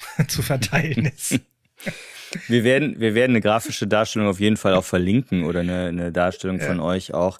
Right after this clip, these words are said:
Speaker 2: weil
Speaker 1: Ja.
Speaker 2: das ist natürlich immer ein bisschen schwierig, hier in so einem Audioformat so ein visuelles, ähm, Tool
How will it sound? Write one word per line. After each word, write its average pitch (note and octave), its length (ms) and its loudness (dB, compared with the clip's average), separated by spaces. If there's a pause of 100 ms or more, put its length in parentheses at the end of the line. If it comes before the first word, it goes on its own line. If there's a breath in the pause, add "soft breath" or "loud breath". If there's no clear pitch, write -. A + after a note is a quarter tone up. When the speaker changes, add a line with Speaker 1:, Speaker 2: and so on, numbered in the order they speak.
(380 loud breath)
Speaker 2:
weil F#2 240 2
Speaker 1:
Ja. - 60 0
Speaker 2:
das F#2 160 0
ist A2 100 -4
natürlich F#2+ 300 -4
immer G2 160 -2
ein F2+ 80 0
bisschen F2+ 260 -4
schwierig, F#2+ 380 -2
hier F2+ 180 0
in F2+ 80 -2
so E2+ 80 -6
einem F2 120 -4
Audioformat F2+ 920 -2
so - 100 -8
ein F2+ 260 -4
visuelles, F#2 680 0
ähm, F2 1300 -6
Tool G#2+ 480 2